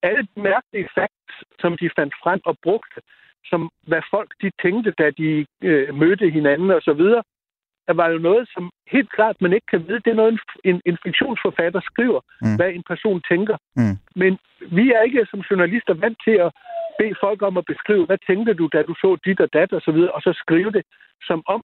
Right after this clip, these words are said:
Speaker 1: man selv er til stede. Men den teknik, den synes jeg, den, den virker, fordi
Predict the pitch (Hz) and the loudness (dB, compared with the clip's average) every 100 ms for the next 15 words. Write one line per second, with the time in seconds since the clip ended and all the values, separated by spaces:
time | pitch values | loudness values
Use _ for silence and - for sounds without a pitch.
0 | - 175 160 - 208 165 151 - - - | -6 -4 -4 -4 -4 -4 -10 -12 -4 0
1 | 160 208 226 _ _ _ - _ - 170 | 4 4 0 _ _ _ -20 _ -12 -12
2 | - _ - 233 - 208 - 190 269 - | -12 _ -4 -4 -4 -6 -4 -6 -6 -8
3 | _ _ _ _ _ _ - 240 - 233 | _ _ _ _ _ _ -2 -2 0 -2
4 | 262 196 175 208 214 - - 220 220 180 | 2 0 2 0 -4 -8 -6 -2 0 0
5 | 196 254 196 185 196 | 0 0 -2 -2 -2